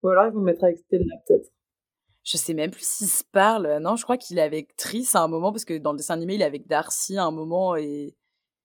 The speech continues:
Speaker 2: et après, il essaie de pécho Bloom aussi dans le dessin animé. Enfin, il est trop, trop bizarre, euh.
Speaker 1: Mais il est grave toxique.
Speaker 2: Riven est toxique, les filles. Je sais que beaucoup d'entre vous l'aiment beaucoup et trouvaient Sky et Brandon, euh, trop sympathiques et Timmy était un gros bolos.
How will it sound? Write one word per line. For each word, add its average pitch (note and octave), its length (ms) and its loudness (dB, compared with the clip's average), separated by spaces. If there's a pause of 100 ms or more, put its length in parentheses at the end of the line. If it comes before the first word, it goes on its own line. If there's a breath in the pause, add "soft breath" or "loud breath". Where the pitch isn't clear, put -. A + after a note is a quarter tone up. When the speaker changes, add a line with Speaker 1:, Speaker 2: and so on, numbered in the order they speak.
(520)
Speaker 2:
et G3 140 2
après, F#3+ 180 0
il A3+ 60 2
essaie F#3 180 0
de - 60 -10
pécho G#3 340 0
Bloom A#3 280 2
aussi G#3 200 0
dans F#3+ 120 2
le E3+ 60 -4
dessin F3+ 280 0
animé. F#3 300 -2
Enfin, G3+ 180 0
il D#3+ 80 -6
est D#3 60 -6
trop, - 160 -14
trop G#3+ 160 -8
bizarre, E3+ 360 -4
euh. C#3+ 360 -6 (640)
Speaker 1:
Mais F3 80 4
il E3+ 80 6
est E3+ 60 6
grave E3 220 -2
toxique. F3 260 0
Speaker 2:
Riven A#3+ 260 8
est A#3 80 2
toxique, G#3+ 340 2
les F#3+ 120 -4
filles. - 60 -10 (500)
Je A#3 80 4
sais C4 140 6
que A3+ 100 -6
beaucoup A#3+ 240 4
d'entre A#3+ 300 6
vous A3 120 2
l'aiment G3+ 300 8
beaucoup A3 360 2
et A#3 100 6
trouvaient F#3+ 280 -2
Sky G#3+ 300 4
et G#3+ 60 2
Brandon, F#3+ 400 2
euh, F3 100 0
trop G#3+ 220 0
sympathiques G#3+ 600 0
et F3+ 80 -4
Timmy G3+ 260 -2
était G3 140 -2
un D#3+ 100 0
gros F3+ 160 -4
bolos. G3 380 -2